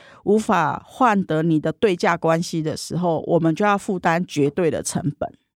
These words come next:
我们有一段时间会设定说，我们现在开始这段时间我们就挥洒创意，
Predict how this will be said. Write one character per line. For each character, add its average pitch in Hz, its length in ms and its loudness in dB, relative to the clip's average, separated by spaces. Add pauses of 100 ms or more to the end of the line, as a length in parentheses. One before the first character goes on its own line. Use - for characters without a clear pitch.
(120)
我 175 60 -2
们 170 220 2
有 170 140 4
一 180 80 2
段 233 260 0
时 170 220 -4
间 190 240 0
会 202 100 2
设 214 300 2
定 196 200 0
说， 185 160 2 (260)
我 190 80 2
们 202 100 6
现 277 120 4
在 254 100 0
开 233 160 0
始 190 120 -4
这 214 160 2
段 214 140 2
时 175 140 -6
间 190 100 0
我 175 40 0
们 151 100 0
就 180 80 2
挥 185 200 4
洒 - 280 -6
创 151 280 -2
意， 131 80 -2